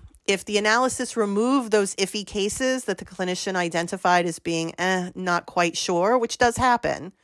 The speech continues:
the sensitivity increased to seventy-eight percent, and the specificity increased to eighty-five percent with a positive predictive value of eighty-one point two. So those scores improved if you took out the iffy cases.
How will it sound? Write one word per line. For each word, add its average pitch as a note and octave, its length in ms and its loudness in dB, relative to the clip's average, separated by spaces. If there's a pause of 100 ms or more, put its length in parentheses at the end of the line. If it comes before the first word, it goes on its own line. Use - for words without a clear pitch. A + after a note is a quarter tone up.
(500)
the G3 80 -4
sensitivity B3+ 760 -2
increased - 560 -6
to F3 80 -10
seventy-eight D#3 500 -2
percent, D4 460 0 (380)
and E3 120 -4
the E3+ 40 2
specificity G3 800 2
increased E3+ 460 -4
to - 120 -8
eighty-five A#3 520 2
percent D#3 500 -2 (380)
with D4+ 160 0
a E4 40 4
positive G#3 480 2
predictive E3+ 440 -2
value D3 300 2
of D3 160 -6
eighty-one C#3+ 560 -2
point - 360 -8
two. F3+ 380 2
So D#3 280 2 (300)
those G3+ 240 6
scores F#3 380 0
improved F3+ 640 2
if D#3+ 120 -6
you E3 80 -8
took - 240 -6
out D3 160 0
the - 120 -6
iffy C#3+ 280 -6
cases. - 640 -4